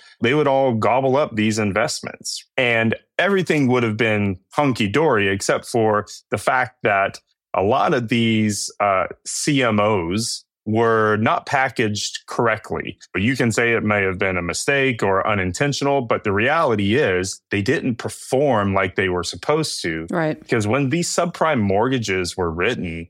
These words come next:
Speaker 1: a lot of them were written on variable interest rates or what's called an arm.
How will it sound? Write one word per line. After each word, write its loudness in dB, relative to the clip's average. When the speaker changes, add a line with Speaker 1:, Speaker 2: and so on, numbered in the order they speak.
Speaker 1:
a -2
lot 2
of 0
them 2
were 2
written 0
on 0
variable 0
interest -4
rates -6
or 0
what's 0
called 0
an -4
arm. -2